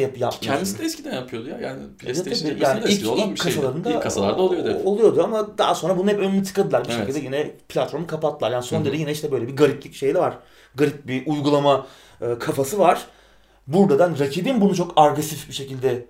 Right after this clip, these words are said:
Speaker 2: Evet.
Speaker 1: yapmışken, e, Sony'nin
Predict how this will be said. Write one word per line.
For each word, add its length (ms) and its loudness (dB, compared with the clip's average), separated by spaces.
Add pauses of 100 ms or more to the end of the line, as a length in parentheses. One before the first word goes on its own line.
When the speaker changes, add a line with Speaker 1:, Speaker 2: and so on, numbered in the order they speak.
(140)
Speaker 2:
Evet. 280 -6
Speaker 1:
yapmışken, 720 -2 (920)
e, 60 -8 (1040)
Sony'nin 560 -6